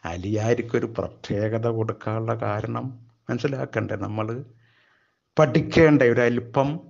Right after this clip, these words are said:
ചരിത്രം പഠിച്ച് വിലയിരുത്തിയിട്ട് നമ്മൾ പഠിക്കുമ്പോൾ നമുക്ക് മനസ്സിലാകും. അലിയാരുടെ മാതാവ് ഫാത്തിമത്ത് ബിന്തു അസദ് റളിയല്ലാഹു അൻഹ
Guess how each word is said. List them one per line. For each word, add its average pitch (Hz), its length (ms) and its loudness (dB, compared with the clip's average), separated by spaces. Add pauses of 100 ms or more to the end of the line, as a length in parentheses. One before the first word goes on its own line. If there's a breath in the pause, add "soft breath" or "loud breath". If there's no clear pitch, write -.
(540)
ചരിത്രം 120 560 -2
പഠിച്ച് 113 500 -6
വിലയിരുത്തിയിട്ട് 120 920 -6
നമ്മൾ 117 280 -10
പഠിക്കുമ്പോൾ 117 680 -8
നമുക്ക് 160 340 -6
മനസ്സിലാകും. - 840 -14 (800 soft breath)
അലിയാരുടെ 131 680 4
മാതാവ് 101 680 -2 (320)
ഫാത്തിമത്ത് 113 640 -2
ബിന്തു 92 640 -10
അസദ് 104 500 -8 (280)
റളിയല്ലാഹു 85 800 -12
അൻഹ 98 360 -16